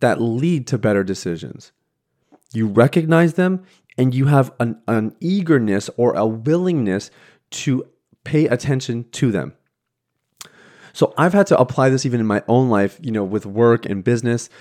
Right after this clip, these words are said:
The business is growing. And I'm not complaining one bit about the business growing. I feel just incredibly blessed to be impacting more lives on a regular basis.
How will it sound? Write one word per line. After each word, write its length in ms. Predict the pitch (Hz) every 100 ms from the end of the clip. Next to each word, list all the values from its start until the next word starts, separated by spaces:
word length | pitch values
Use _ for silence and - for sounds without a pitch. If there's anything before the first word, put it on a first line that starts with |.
| -
The 100 | -
business 400 | 92 120 123 120
is 100 | 104
growing. 560 | 95 104 113 120 120 123 _ _ _ _ _ _ _ _ -
And 360 | 127 120 113 -
I'm 160 | 117 160
not 160 | 208 -
complaining 400 | 135 143 110 107
one 180 | 107
bit 220 | 101 123 95
about 220 | 98 95
the 60 |
business 380 | 92 101 101 92
growing. 480 | - 101 107 107 104
I 160 | 82 95
feel 440 | - 95 87 -
just 200 | - - -
incredibly 600 | 120 - 143 127 113 104
blessed 420 | 98 101 131 -
to 80 | 95
be 120 | 98
impacting 540 | 101 101 98 - 101
more 240 | 95 92 90
lives 520 | 90 95 101 98 - _ _ _ _ -
on 200 | 101 101
a 60 | 101
regular 320 | 98 98 92
basis. 640 | 101 127 135 92 90 -